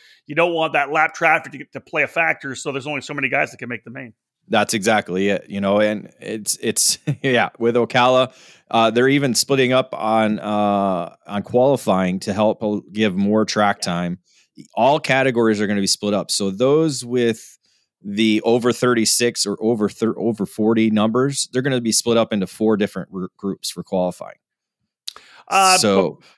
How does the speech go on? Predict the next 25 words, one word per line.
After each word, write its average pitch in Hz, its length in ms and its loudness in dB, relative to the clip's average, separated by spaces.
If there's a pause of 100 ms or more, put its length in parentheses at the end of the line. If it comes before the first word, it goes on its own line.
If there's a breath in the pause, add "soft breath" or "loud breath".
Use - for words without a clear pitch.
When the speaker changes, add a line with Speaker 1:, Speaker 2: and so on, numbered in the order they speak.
Speaker 1:
but, 185 120 -8
but 165 80 -16
before 226 340 -2
we 202 80 -2
shut 220 240 -2
down 214 180 2
here, 175 120 0
look, 165 160 -4
just 160 160 -12
to 143 60 -10
think 208 200 -4
about 147 220 0
that 147 120 2
in 143 80 -10
terms 147 220 -6
of 123 80 -14
time, 156 580 0
track 151 320 -2
time, 147 200 -2
tr-, - 180 -14
you 139 80 -16
know, 143 100 -4
it's 135 140 -8
lap 151 260 0
times. 143 320 -6